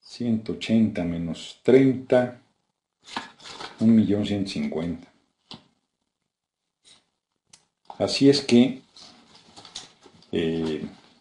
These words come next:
déjenles doy otro dato. Pues con los treinta y siete mil votos tendría el tres punto cero ochenta y seis por ciento de la votación, esto es, mantendría su registro como partido legal y le tocarían entre siete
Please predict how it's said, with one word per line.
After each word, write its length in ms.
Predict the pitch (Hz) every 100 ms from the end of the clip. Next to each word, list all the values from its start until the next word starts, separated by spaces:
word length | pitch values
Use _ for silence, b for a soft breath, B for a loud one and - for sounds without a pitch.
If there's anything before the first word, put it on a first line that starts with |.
| _ _ _ -
déjenles 440 | 101 95 87 85
doy 100 | 95
otro 280 | 98 - 90
dato. 380 | 104 104 - 90 - _ _ _ _ _ _ _ _ _ _ _ _ - _ _ _
Pues 160 | 151 147
con 160 | 156
los 160 | 147 143
treinta 300 | - 143 139
y 40 |
siete 260 | 127 127 139
mil 180 | 151 139
votos 300 | 147 147 -
tendría 280 | 117 117 123
el 100 | 117
tres 240 | 120 120
punto 440 | - 113 110 113 107
cero 360 | - 101 104 -
ochenta 420 | - 104 90 95
y 40 |
seis 220 | 92 101 -
por 160 | 95
ciento 260 | - 95 95
de 60 |
la 60 | 90
votación, 640 | 87 98 101 123 123 123 B B -
esto 360 | 98 - 113
es, 220 | 107 -
mantendría 580 | 127 92 82 87 87 92
su 160 | - 113
registro 500 | 95 - 95 - 92
como 240 | 82 82
partido 560 | 76 76 - 85 - - b b b b
legal 460 | 95 95 98 104 -
y 40 |
le 100 | 95
tocarían 480 | - 90 90 92 98
entre 240 | 85 -
siete 600 | - 92 90 - 92 -